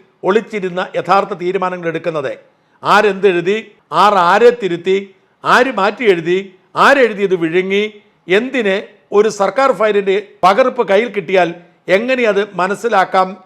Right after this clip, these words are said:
എന്നും പറയാം. സാധാരണക്കാരൻ നിത്യേന നേരിടുന്ന അധികാര ദുർവിനിയോഗം, പ്രോമാക്സിനെ എങ്ങനെ വ്യക്തിഗത ഉത്തരവാദിത്തത്തിലേക്ക് നിയമപരമായി എത്തിക്കാം? വെറും ഒരു ഗുമസ്തനാം എന്നെ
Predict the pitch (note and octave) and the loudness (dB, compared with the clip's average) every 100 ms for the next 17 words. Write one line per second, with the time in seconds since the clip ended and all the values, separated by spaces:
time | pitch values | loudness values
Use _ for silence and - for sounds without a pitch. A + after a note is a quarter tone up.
0 | - F3 A3 G#3 E3+ D#3 D#3+ A2 - _ | -8 -6 -6 -4 -2 0 -2 -4 -12 _
1 | - E3+ G#3+ C#4 B3+ G3 F#3+ F3+ F3 G3+ | -6 0 2 2 0 -2 -4 -4 -6 0
2 | G3 G3+ F#3+ F3+ F3 E3+ G3 G#3 _ _ | 2 2 -4 -6 -6 -4 -4 -6 _ _
3 | - E3 F#3 G3+ G#3 G#3 F#3+ F3+ F#3 E3+ | -4 -2 2 4 6 4 2 0 -2 -4
4 | E3 D#3+ F#3 G3+ - _ _ _ - G3 | -4 0 -2 -2 -14 _ _ _ -2 2
5 | C#4+ C#4 G#3 - F#3+ F#3+ - F3+ G#3+ G3 | 4 2 -2 -4 -8 -8 -8 -6 -4 -2
6 | F#3+ B3 B3+ A3+ A3+ G3+ G3 G3 F#3+ G3+ | -4 -2 -2 -2 -2 0 0 0 -6 -6
7 | F3+ E3+ F3+ - _ _ - F3 A3+ G#3 | -6 -4 -6 -8 _ _ -6 -2 -2 0
8 | F3+ E3+ D#3+ E3 D3 F3 C#3+ - _ _ | -2 -2 -6 -6 -2 0 0 -6 _ _
9 | _ _ - F3+ A3 G#3+ G#3 F3+ G3 G3+ | _ _ -2 2 2 0 -2 -4 -4 -4
10 | G#3 G3 F#3+ - F#3 F#3 F#3 B2+ | -4 -2 -2 -4 -8 -6 -6 -8